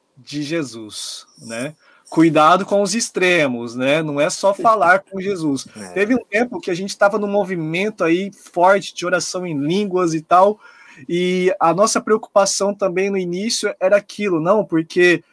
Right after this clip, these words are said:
Speaker 1: se nós temos que orar muito em línguas, em línguas, e ficar em oração, e, e depois algo vai acontecer, mas eu sei que tudo tem o seu tempo, e aquilo foi muito bom também pra que a gente pudesse mergulhar na oração também em línguas.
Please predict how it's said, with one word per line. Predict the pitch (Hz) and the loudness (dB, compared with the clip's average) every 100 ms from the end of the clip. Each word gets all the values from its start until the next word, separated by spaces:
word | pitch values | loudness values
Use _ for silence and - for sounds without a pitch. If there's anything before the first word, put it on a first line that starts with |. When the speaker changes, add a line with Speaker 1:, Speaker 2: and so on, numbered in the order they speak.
| _ | _
Speaker 1:
se | - 202 | -10 -4
nós | 180 165 | -4 -2
temos | 196 196 | -4 -6
que | - 202 | -8 -4
orar | 190 190 185 | 0 2 2
muito | 170 190 208 | 0 -4 -4
em | 196 175 | -6 -4
línguas, | 185 202 180 165 | -4 -2 -2 -2
em | 180 170 | -4 -4
línguas, | 196 180 180 | -4 -2 -2
e | 180 | -4
ficar | - 180 - 190 | -10 -6 0 2
em | |
oração, | 190 190 175 - 190 202 202 - - 156 | 4 2 2 2 2 2 -2 -20 -20 -14
e, | 170 175 175 147 175 175 | -6 -4 -6 -6 -6 -4
e | 170 | -4
depois | 160 214 - 196 214 233 - - - _ | 2 2 2 4 4 4 0 -2 -6 _
algo | 160 190 220 | 4 4 4
vai | 202 196 | 4 4
acontecer, | 196 185 - 180 160 | 4 -4 -4 -4 0
mas | 170 180 170 - | 2 0 -2 -4
eu | 185 | -4
sei | 208 214 | -2 -4
que | 202 - | -6 -8
tudo | 226 208 | -8 -8
tem | 214 208 | -6 -6
o | |
seu | - 190 | -4 -6
tempo, | 185 190 190 175 104 - _ _ | -6 -2 -2 -2 -10 -20 _ _
e | 143 | 0
aquilo | 147 190 240 | 0 0 0
foi | 254 | 2
muito | 233 226 240 202 | 2 2 0 0
bom | 160 190 214 | 4 4 4
também | 180 160 196 | 0 -4 -4
pra | 196 | -4
que | 196 | -4
a | 208 | -4
gente | 202 - | -4 -6
pudesse | - 175 190 196 - | -6 -2 0 0 -2
mergulhar | 185 196 202 175 160 220 | -2 0 -2 0 2 4
na | 247 190 | 4 4
oração | 160 156 - 175 170 | 4 2 0 -6 -4
também | 160 160 156 | -4 -2 -2
em | 151 | -2
línguas. | 160 143 120 127 | -2 -2 -6 -12